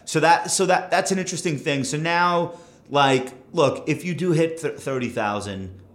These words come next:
whether it's this year, next year, or not for twenty years, whatever it is,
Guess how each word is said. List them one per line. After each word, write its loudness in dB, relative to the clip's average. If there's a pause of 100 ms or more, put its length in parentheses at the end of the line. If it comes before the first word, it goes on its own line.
whether 0
it's -4
this -4
year, 0
next -2
year, 2
or 0
not -4
for -10
twenty -4
years, -6
whatever 0
it 0
is, -2